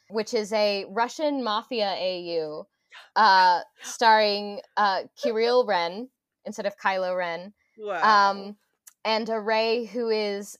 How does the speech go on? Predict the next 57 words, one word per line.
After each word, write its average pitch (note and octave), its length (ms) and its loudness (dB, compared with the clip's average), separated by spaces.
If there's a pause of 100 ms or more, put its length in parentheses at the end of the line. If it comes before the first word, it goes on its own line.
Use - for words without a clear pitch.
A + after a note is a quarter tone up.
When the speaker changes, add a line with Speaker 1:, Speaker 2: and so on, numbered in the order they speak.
Speaker 1:
who A3+ 80 -4
has G#3+ 160 -2
traveled A3+ 340 0
to A#3 120 -8
Russia G3 300 -6
to G3 100 -10
try G#3 180 -4
to F#3+ 80 -10
track G3 240 -8
down F#3+ 140 -6
information F#3 460 -8
about F3 200 -4
her F3+ 80 -6
biological F3 560 -6
parents. F3 640 -10 (520)
Um, F#3+ 240 -12
I A#3+ 100 -4
would C#4 120 -4
recommend C#4+ 440 -4
you B3+ 340 -4 (320)
go A#3+ 280 0
I A#3 180 -2
Know A#3 240 -2
Whither F#3 500 -6 (280)
and G#3 120 -8
read G#3+ 160 -8
it G#3 120 -10
immediately. G#3 640 -12 (320)
Go A3+ 80 -4
Speaker 2:
You A#3+ 40 -6
Speaker 1:
to A#3+ 80 -8
Speaker 2:
better A3+ 120 0
Speaker 1:
A - 40 0
O G#3+ 40 -4
three. G#3+ 240 -4
Speaker 2:
join B3+ 200 -6
the A#3 60 -12
Reylo B3+ 340 -8
Speaker 3:
Now, A#3 260 0
Speaker 2:
fandom A#3 80 -8
Speaker 3:
now A3+ 140 0
Speaker 2:
now. A#3+ 60 0
Speaker 3:
I A3 100 0
have A3 240 -2
Speaker 2:
<laughs> - 0 -
Speaker 3:
to - 200 0
read D#4 160 2
Speaker 2:
Now D4 100 4
Speaker 3:
it. D4 100 2
Speaker 2:
you F4+ 80 -2
have D4+ 180 -2
Speaker 3:
Now A3+ 160 -4
Speaker 2:
to A3+ 60 -4
Speaker 3:
I G#3 40 -4
Speaker 2:
read F4 120 -2
Speaker 3:
have D4 300 0
Speaker 2:
it. F3+ 40 -8